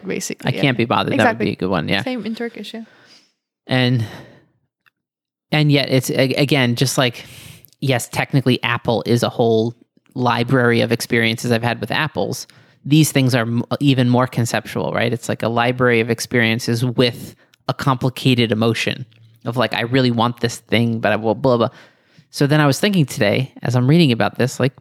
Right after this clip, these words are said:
Speaker 1: wait, the word, the Japanese word for our podcast, kodawari, is exactly one of these words.
Speaker 2: Very true.
Speaker 1: It's not impossible to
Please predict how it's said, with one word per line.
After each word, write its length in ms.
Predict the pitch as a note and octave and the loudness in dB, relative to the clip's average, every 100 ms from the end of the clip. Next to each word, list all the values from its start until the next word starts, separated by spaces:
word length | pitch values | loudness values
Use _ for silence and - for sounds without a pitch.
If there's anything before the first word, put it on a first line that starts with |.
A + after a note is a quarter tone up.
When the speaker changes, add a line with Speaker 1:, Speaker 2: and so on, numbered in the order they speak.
| C#3 | 0
Speaker 1:
wait, 300 | F3 - _ - _ - - | 0 0 _ -20 _ -20 -12
the 200 | - B2+ | -4 -2
word, 580 | B2+ D3+ E3+ C#3 B2+ - | 4 4 4 2 -4 -10
the 140 | C3+ | -4
Japanese 480 | B2+ C#3 C#3 C#3+ B2+ | 0 0 2 2 2
word 180 | C#3 B2+ | 0 0
for 100 | C3+ | 0
our 80 | B2+ | 0
podcast, 500 | F3+ A3+ - - - | -2 -2 -4 -4 -2
kodawari, 580 | C3+ A#2 C3 D#3+ C3 - | 0 2 2 2 2 0
is 120 | A2+ | -2
exactly 400 | B2 A#2 G#2+ A#2+ | 0 -2 -2 -4
one 120 | A2+ | -2
of 60 | A2+ | 0
these 160 | B2 | 2
words. 360 | F#3 F3 F2 - _ | 2 2 0 -10 _
Speaker 2:
Very 180 | C#4+ C4+ | -8 -6
true. 300 | A#3 A#3+ A#3+ A#3+ _ _ - | -6 -10 -12 -14 _ _ -8
Speaker 1:
It's 140 | - | -2
not 160 | F3+ - | 2 2
impossible 760 | D3+ - F3+ - B2+ D#2 C#3 - - - _ - | 2 0 0 0 -2 0 -2 -4 -20 -20 _ -10
to 300 | - B2 A2+ | 0 2 2